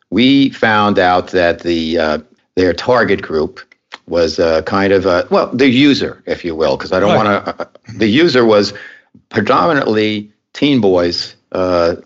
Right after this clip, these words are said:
Speaker 1: about thirteen years old, and they
Speaker 2: Mm-hmm.
Speaker 1: ate about six or seven bars a week. And we decided that we would try to fu-, to develop a new candy bar to rival the top candy bars out there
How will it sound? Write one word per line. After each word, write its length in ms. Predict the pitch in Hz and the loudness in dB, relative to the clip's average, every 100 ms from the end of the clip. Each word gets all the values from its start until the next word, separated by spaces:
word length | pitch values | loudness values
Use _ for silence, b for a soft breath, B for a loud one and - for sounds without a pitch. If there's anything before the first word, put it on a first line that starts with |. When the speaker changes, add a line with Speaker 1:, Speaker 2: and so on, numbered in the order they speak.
| - | -6
Speaker 1:
about 260 | - 101 | -2 -2
thirteen 380 | 98 113 107 110 | 0 -2 0 -2
years 200 | 98 92 | 0 0
old, 280 | 92 82 80 | 0 0 0
and 100 | 85 | 0
they 160 | 87 87 | 0 2
Speaker 2:
Mm-hmm. 80 | |
Speaker 1:
ate 180 | 95 92 | 2 2
about 400 | 90 92 87 85 | 2 0 0 0
six 360 | - - 117 - | -2 -2 0 0
or 60 | |
seven 420 | 104 - 95 92 82 | 0 0 0 0 0
bars 320 | 90 90 98 | 2 2 0
a 40 | |
week. 300 | 92 101 73 | 0 0 0
And 180 | 87 87 | -2 2
we 160 | 123 156 | 2 0
decided 640 | 120 - 92 82 80 92 | -4 0 2 2 0 0
that 220 | 92 90 98 B B | 0 0 -4 B B
we 220 | - 127 165 | 0 2 4
would 280 | 165 - | 2 0
try 280 | - 110 92 | -2 0 2
to 80 | 92 | 0
fu-, 260 | - 98 - - | -2 -6 -6 -4
to 100 | - | -4
develop 640 | - - 98 87 87 - | -2 -2 0 0 -2 -4
a 60 | 87 | -6
new 180 | 95 104 | -2 -2
candy 360 | - 90 87 | 0 -2 -2
bar 380 | 80 78 73 82 - _ | -2 -2 -2 -4 -10 _
to 100 | 98 | -2
rival 400 | 92 107 127 107 | 2 2 2 0
the 80 | 90 | -2
top 320 | 85 95 104 | -2 -2 -2
candy 240 | - 101 95 | -4 -6 -4
bars 340 | 95 92 98 | 0 0 2
out 260 | 101 117 - | 0 0 0
there 260 | 78 80 | 0 -2